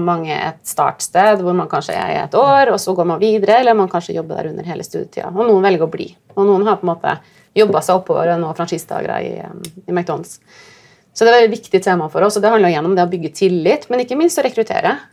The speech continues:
Eh, rekruttere de, eh, som har lyst til å jobbe hos oss, og som har lyst til å lære, eh, og utvikle seg. Så vi har jo, eh, vi startet jo egentlig med «Stjel våre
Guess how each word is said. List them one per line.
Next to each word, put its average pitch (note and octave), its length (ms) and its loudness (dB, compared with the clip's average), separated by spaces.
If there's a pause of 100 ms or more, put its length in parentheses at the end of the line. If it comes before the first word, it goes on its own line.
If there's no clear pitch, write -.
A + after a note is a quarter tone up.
Eh, G#3 300 6
rekruttere F#3+ 560 -2
de, E3+ 340 -2
eh, E3 460 -4 (420)
som - 160 -4
har G3 60 6
lyst F#3+ 160 0
til F#3+ 80 2
å F#3+ 80 4
jobbe F3+ 80 -6
hos D3+ 140 -2
oss, - 280 0 (760)
og A3+ 80 2
som A3 120 2
har G3+ 80 6
lyst G3+ 160 4
til F#3+ 100 2
å F#3+ 40 2
lære, F3+ 380 2 (200)
eh, G3+ 220 6
og G3 80 4
utvikle F3+ 360 -2
seg. A#3 200 -2 (600)
Så A3 640 6
vi A3+ 80 2
har F#3+ 240 4
jo, A#3 540 4
eh, G#3+ 680 4
vi G3+ 100 -2
startet G#3+ 380 2
jo F3 80 4
egentlig G3 320 2
med F#3 120 0
«Stjel D#3+ 260 -4
våre D#3+ 140 -2